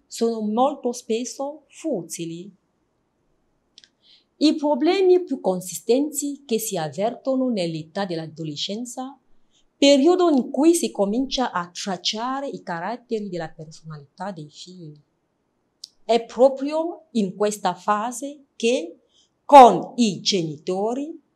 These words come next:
si vive la maggior conflittualità. Rileggiamo ancora un po'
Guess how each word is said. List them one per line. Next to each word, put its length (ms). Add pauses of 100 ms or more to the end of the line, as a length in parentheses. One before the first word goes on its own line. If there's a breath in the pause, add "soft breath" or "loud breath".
(140)
si 320
vive 640 (240)
la 220
maggior 600 (160)
conflittualità. 1080 (2250)
Rileggiamo 680
ancora 340
un 120
po' 400